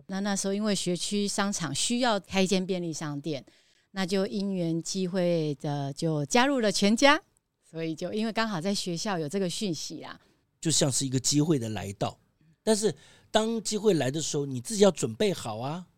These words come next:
Speaker 2: 啊，比如说姐姐、嘉玲姐姐原来就在那个环境、那个附近是在做餐饮服务的，
Speaker 1: 对，
Speaker 2: 来做一个
Speaker 1: 是。
Speaker 2: 转换，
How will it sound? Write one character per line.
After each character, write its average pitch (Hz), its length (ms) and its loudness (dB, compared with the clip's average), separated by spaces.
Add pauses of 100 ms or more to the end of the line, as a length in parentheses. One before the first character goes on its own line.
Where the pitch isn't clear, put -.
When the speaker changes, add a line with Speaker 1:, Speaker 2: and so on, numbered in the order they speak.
(220)
Speaker 2:
啊， 127 180 0
比 127 180 2
如 139 100 4
说 160 120 2
姐 131 200 0
姐、 143 320 2 (340)
嘉 151 80 0
玲 147 160 4
姐 127 100 0
姐 127 300 2
原 139 240 4
来 135 160 2
就 156 220 0
在 143 240 2
那 156 120 -4
个 139 120 -4
环 110 340 -2
境、 165 160 0
那 160 80 0
个 143 80 0
附 156 320 -2
近 131 240 0 (260)
是 170 200 2
在 139 240 0
做 143 200 -2
餐 143 240 0
饮 120 220 -6
服 113 340 -4
务 113 120 -2
的， - 100 -14 (260)
Speaker 1:
对， 156 200 -2
Speaker 2:
来 135 100 -4
做 175 220 0
一 - 20 0
个 151 80 0
Speaker 1:
是。 147 60 -4
Speaker 2:
转 117 240 -6
换， 151 180 0